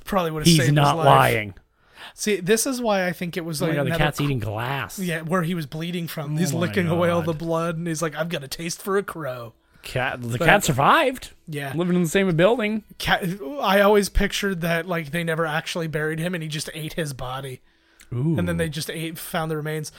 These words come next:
Speaker 1: I like this idea, too. This is another reason why it's so cool
Speaker 2: Yeah.
Speaker 1: to
Speaker 2: Look
Speaker 1: ha-,
Speaker 2: at that
Speaker 1: make him a
Speaker 2: weird
Speaker 1: musician
Speaker 2: shot.
Speaker 1: over everything else. This is very Dark City.
Speaker 2: Yeah.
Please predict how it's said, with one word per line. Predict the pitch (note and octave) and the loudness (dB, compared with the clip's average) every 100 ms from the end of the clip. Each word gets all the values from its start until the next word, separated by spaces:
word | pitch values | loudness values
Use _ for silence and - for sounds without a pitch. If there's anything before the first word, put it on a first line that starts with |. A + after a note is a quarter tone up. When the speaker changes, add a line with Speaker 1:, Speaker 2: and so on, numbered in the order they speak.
| - - | -14 -4
Speaker 1:
I | F#3 | 0
like | F#3+ G#3 - | 2 2 0
this | E3+ E3 E3+ | -6 -4 -2
idea, | D3+ C#3+ C#3 | -4 -6 -8
too. | E3 | -6
This | E3 - | -6 -4
is | |
another | G#3 F3+ F3 | -4 -2 -2
reason | E3 D#3+ D#3 D#3 | -2 -2 -4 -4
why | D3 D3 | -6 -6
it's | C#3 | -8
so | - C#3+ - | -8 -8 -10
cool | - E3+ E3 D#3 D3 | -10 -6 -2 0 4
Speaker 2:
Yeah. | B2+ B2+ B2+ B2 - _ _ _ - | 6 8 8 6 2 _ _ _ -10
Speaker 1:
to | F3 D#3+ D#3 | -6 -4 -2
Speaker 2:
Look | D3 | 0
Speaker 1:
ha-, | C#3+ | 2
Speaker 2:
at | |
that | B2+ A#2+ | 4 4
Speaker 1:
make | C3 | 2
him | - | 0
a | |
Speaker 2:
weird | G2+ | 0
Speaker 1:
musician | G2+ A#2+ G2 F#2+ | -2 0 0 0
Speaker 2:
shot. | F#2+ | 0
Speaker 1:
over | E3 D#3 | -2 -2
everything | D#3+ E3 D#3+ | -2 -4 -4
else. | F3 - | -6 -4
This | F#3 F3+ | -2 -2
is | F3+ | -4
very | D3 C#3 | -6 -8
Dark | C3+ C3 B2 - | -8 -10 -10 -10
City. | - B2 A2+ | -10 -10 -2
Speaker 2:
Yeah. | B2+ A#2+ G#2+ G2 | 2 4 2 -2